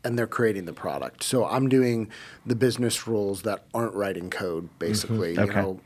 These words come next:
Speaker 1: the, the legal, accounting, um, the businessy side of stuff,
Speaker 2: Mm-hmm.
Speaker 1: um, helping with the customer service. And I mean, that's the other thing. When you, when you,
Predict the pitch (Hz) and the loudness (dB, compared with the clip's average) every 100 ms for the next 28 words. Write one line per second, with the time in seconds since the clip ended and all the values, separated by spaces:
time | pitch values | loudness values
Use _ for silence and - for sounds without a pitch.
0 | - 110 123 123 117 113 113 110 110 107 | -10 -2 -2 -2 -4 0 0 0 0 0
1 | 98 - 104 104 98 98 95 - - - | -2 -4 -4 -4 -4 -6 -10 -14 -20 -20
2 | - - 107 95 87 113 117 117 110 113 | -14 -6 -4 -4 -6 -4 0 4 4 2
3 | 110 - 113 101 104 95 92 - 101 92 | 0 2 0 0 -2 -2 -2 -2 -2 0
4 | 95 87 92 92 - - - 123 107 101 | 0 2 2 -2 -8 -20 -10 -4 -2 -2
5 | 110 110 117 107 - - 117 - 110 - | -2 -2 -2 -2 -4 -6 -4 -2 -2 -2
6 | 104 - 110 107 110 110 - - 143 147 | -4 0 0 2 0 0 -2 0 2 2
7 | - 165 165 170 - 160 147 120 147 135 | 6 8 10 8 8 8 8 6 6 6
8 | 127 123 139 - 139 139 131 | 6 6 4 4 4 6 4